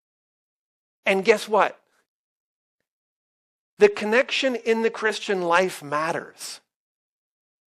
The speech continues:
How you stand up when temptation comes, when, when challenges hit,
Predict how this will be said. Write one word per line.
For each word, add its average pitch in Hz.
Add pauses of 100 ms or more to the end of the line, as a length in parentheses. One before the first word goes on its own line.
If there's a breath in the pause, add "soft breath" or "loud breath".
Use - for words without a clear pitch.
(120)
How 269
you 262
stand 262 (100)
up 208
when 185
temptation 202
comes, 185
when, 175 (260 soft breath)
when 175
challenges 226
hit, 233